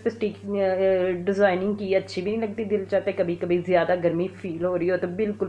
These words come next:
plain suit हो वो हम पहने जिसमें गर्मी ना feel हो। तो इसलिए इसके trouser भी मैंने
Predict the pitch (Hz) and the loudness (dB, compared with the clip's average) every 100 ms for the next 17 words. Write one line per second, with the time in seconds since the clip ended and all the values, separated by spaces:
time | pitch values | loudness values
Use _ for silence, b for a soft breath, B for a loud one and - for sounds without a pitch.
0 | - 190 185 190 196 - 175 175 180 170 | -2 -2 0 0 -2 -6 -2 0 2 2
1 | 175 180 160 160 175 175 175 - B B | 0 0 -2 0 2 2 0 -4 B B
2 | B B B 220 214 208 175 170 185 202 | B B B -6 -2 0 2 0 0 0
3 | 175 175 156 135 - B B - 175 208 | 0 0 -6 -10 -14 B B -8 -4 -2
4 | 214 220 214 226 220 208 196 240 240 277 | 2 2 2 0 0 0 2 2 2 0
5 | 262 262 | 2 0